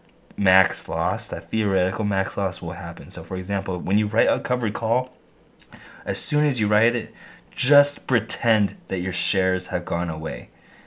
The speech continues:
And then don't put more margin on the shares. Don't, like, uh, don't leverage your shares for any other covered call that you're writing or so-, anything else. Just assume that it's getting called away, and a lot of your s-, s-, uh, strategy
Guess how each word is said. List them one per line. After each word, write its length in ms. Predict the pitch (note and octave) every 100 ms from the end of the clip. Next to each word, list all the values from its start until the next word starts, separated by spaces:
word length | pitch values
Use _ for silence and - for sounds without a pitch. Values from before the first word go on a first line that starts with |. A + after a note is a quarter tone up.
| -
And 180 | G2 F#2
then 200 | F#2 F2+
don't 420 | G#2 A2 A2+ -
put 220 | - A#2+
more 300 | F#2+ F#2+ A2
margin 340 | G2+ G2+ G#2
on 120 | G2+ G2+
the 60 |
shares. 520 | G2 - F#2+ G2 G2 F#2
Don't, 340 | F#2 F#2+ G2+
like, 360 | F#2+ F#2 F2 -
uh, 460 | E2+ F2 E2+ D#2+ D2+ - - -
don't 240 | G2+ G#2
leverage 420 | F#2 G2 G2+ A2 G2+
your 80 |
shares 360 | G2 - G2 G2
for 160 | - E2+
any 220 | F#2 F#2+
other 280 | F#2+ G2 F#2+
covered 340 | - G2 F#2+
call 420 | - F#2+ F#2+ F#2
that 120 | F#2
you're 120 | F#2 F2
writing 580 | F#2 F2 F2+ F#2 F#2
or 220 | F2 E2 E2+
so-, 240 | - F#2+
anything 340 | F#2+ F#2+ G2 F#2
else. 180 | F#2 - - -
Just 220 | - A#2
assume 560 | A2+ G#2 - B2+ C#3+ D3
that 120 | G#2+
it's 100 | F#2+
getting 220 | - A2
called 240 | G#2+ G#2 G#2+
away, 420 | F#2+ F#2 F#2 F#2 - - _
and 280 | - F#2 F#2
a 100 | -
lot 360 | F#2+ G2 F#2+ A2+
of 100 | A2+
your 140 | A2+
s-, 260 | G2+ - - _
s-, 240 | - -
uh, 360 | - F2 E2+ E2
strategy 800 | - - G#2 G#2 G#2+ A#2 B2+